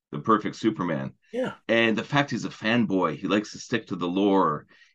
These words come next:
Speaker 1: he likes all the stuff that we like. You know, he wants to keep the character authentic. The guy is, like, a freaking god. Put on the Christopher Reeve suit.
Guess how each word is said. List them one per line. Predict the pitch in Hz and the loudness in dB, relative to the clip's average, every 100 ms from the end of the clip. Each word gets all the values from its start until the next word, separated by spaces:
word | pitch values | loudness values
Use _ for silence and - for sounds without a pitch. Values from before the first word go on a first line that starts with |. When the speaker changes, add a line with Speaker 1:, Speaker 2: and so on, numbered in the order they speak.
| - | -8
Speaker 1:
he | 98 | 0
likes | 107 120 117 | 4 4 2
all | - 113 | 2 4
the | 117 | 2
stuff | 110 - 113 - | 0 0 0 2
that | 98 - | 0 4
we | 107 | 4
like. | 104 78 80 62 _ _ _ _ _ | 4 -2 -6 -10 _ _ _ _ _
You | - | -2
know, | 98 | 0
he | 95 | 2
wants | 101 - 120 151 151 | 2 4 6 6 4
to | - | -4
keep | - 117 - | -2 -4 -4
the | 107 | -2
character | 107 92 - 82 | 0 0 0 -2
authentic. | 78 92 73 71 - _ _ _ _ | 0 -4 -4 -6 -10 _ _ _ _
The | 107 | 2
guy | 127 147 151 | 4 4 4
is, | 107 107 92 - | 2 -2 -2 -10
like, | - | -10
a | 104 | -10
freaking | - 117 110 104 90 - | -2 -2 2 2 0 -2
god. | - 104 95 82 78 _ _ _ _ _ _ _ _ - _ _ _ _ _ _ _ _ _ _ _ _ _ - | 2 4 4 2 -2 _ _ _ _ _ _ _ _ -20 _ _ _ _ _ _ _ _ _ _ _ _ _ 0
Put | 202 | 6
on | 180 | 6
the | 180 | 6
Christopher | - 185 180 175 | 0 -4 2 2
Reeve | 170 95 - | 4 4 2
suit. | - 107 | 2 2